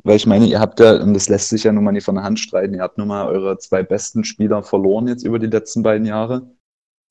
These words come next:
ähm, mit Brown und Bell. Okay, hinter eurer O-Line letztes Jahr hätte man wahrscheinlich auch euren Busfahrer stellen können, der hätte wahrscheinlich auch erfolgreich laufen können.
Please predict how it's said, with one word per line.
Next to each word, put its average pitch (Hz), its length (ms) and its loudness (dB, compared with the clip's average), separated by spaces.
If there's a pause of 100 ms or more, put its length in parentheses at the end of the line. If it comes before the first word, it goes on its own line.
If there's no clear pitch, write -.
(180)
ähm, 107 360 -2
mit 107 240 -4
Brown 101 320 -2
und 110 140 -4
Bell. 110 280 -2 (600)
Okay, 110 340 0
hinter 107 220 2
eurer 104 340 2
O-Line 120 400 2
letztes 110 380 -2
Jahr 107 300 -4
hätte 104 240 -2
man 101 180 -2
wahrscheinlich 101 400 -4
auch 87 80 -2
euren 101 320 -2
Busfahrer 120 540 -2
stellen 113 320 0
können, 117 220 -2
der 101 200 -4
hätte 101 180 -2
wahrscheinlich 101 440 -2
auch - 160 0
erfolgreich 107 720 -2
laufen 104 320 0
können. 120 400 -6